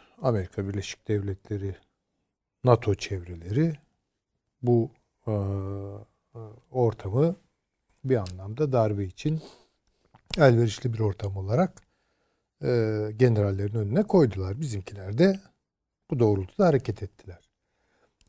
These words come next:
Yani generallere sorsanız, "Vallahi biz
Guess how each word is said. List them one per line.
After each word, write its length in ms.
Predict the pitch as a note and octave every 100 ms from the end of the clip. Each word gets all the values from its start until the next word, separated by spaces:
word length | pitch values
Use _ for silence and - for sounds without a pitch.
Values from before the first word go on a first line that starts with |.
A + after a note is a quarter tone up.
| -
Yani 360 | E3 D#3 C#3 A#2 _ _ _ _ _
generallere 680 | C#3+ C3 C#3 D3 C#3 C#3+ C3
sorsanız, 840 | - C3 A#2+ B2+ B2+ A2 - - _ _ _ _ _ _ _ _ _ _ _ _ _
"Vallahi 440 | B2 A#2 A2 A2 A#2
biz 400 | B2+ - -